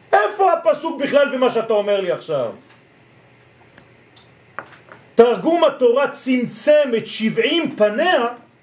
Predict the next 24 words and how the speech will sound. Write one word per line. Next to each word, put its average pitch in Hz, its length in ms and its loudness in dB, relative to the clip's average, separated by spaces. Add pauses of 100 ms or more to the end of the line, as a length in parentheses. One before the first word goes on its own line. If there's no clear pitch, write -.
(320)
והעמיד 220 640 2
אותם 220 340 0
על 196 120 2
מובן 190 400 0
אחד 156 300 -4
בלבד. 131 340 -4 (300)
כי - 80 2
הרי 156 140 2
כשאתה 175 260 0
מתרגם 160 440 -2
זה 143 120 0
רק 151 160 -2
מובן 160 240 0
אחד. 247 220 -6 (480)
סגרת 240 340 2
את 254 140 2
הכל. 247 300 0 (840)
הקטנה 220 580 2
זו 208 440 -2
היא 233 260 -8
נפילה 208 760 -2
מן 196 180 -6
השמיים 175 580 -4
לארץ. 160 520 -4